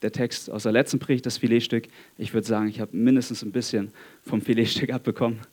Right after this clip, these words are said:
Und, ähm, ja,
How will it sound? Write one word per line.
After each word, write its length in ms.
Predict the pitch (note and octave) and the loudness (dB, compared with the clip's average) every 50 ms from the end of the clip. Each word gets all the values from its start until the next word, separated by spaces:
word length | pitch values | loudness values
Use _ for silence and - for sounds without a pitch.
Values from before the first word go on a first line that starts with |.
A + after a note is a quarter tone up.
| _ - - - - - - - - - _ _ | _ -20 -20 -20 -20 -20 -20 -20 -20 -20 _ _
Und, 420 | - - G#2 G2+ G2+ G2+ - - - | -6 -2 0 0 0 -2 -2 -4 -4
ähm, 420 | - G2+ G2 G2+ G2 G2 G2 F#2 F#2 - _ _ _ _ _ _ _ _ _ _ _ _ _ _ _ _ _ _ _ _ _ _ _ _ _ _ _ _ _ _ _ _ _ | -4 -2 0 0 -2 -2 -4 -6 -10 -16 _ _ _ _ _ _ _ _ _ _ _ _ _ _ _ _ _ _ _ _ _ _ _ _ _ _ _ _ _ _ _ _ _
ja, 300 | - A#2+ D#3 F#3 C3 G#2 | 4 4 6 6 4 0